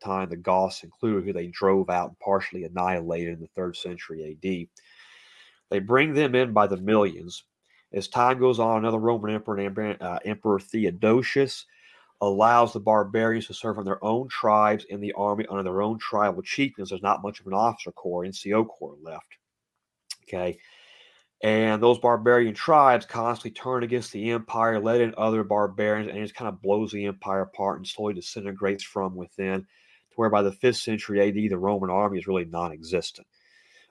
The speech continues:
What was there was not Roman, 'cause they weren't Roman citizens. They were militia, not really an army. So imagine, hypothetically, say forty or fifty years from now, we have a eight percent drop in military recruitment across the board.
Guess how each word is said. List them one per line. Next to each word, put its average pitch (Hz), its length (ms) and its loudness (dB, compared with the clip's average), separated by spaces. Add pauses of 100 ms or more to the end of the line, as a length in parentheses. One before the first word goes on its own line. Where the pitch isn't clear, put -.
What 117 120 4
was 104 160 2
there 107 240 4
was 98 180 0
not 107 300 4
Roman, 107 380 2
'cause 95 100 -14
they 95 80 -2
weren't 95 300 -2
Roman 98 280 -2
citizens. 101 440 -4
They 92 100 -2
were 92 140 -2
militia, 90 560 -4
not 92 180 -4
really 87 240 -6
an 87 80 -8
army. 85 340 -8 (240)
So 113 260 2
imagine, 113 720 2 (420)
hypothetically, 110 840 2 (460)
say 107 240 -2
forty 139 340 2
or 143 80 0
fifty 139 320 -6
years 123 300 4
from 101 140 -14
now, 101 280 0
we 110 140 0
have 110 260 0
a 95 200 2 (600)
eight 113 200 0
percent 110 360 -6
drop 101 360 0
in 95 100 -12
military 98 480 -2
recruitment 95 460 -6
across 90 380 -2
the - 100 -14
board. 82 340 -10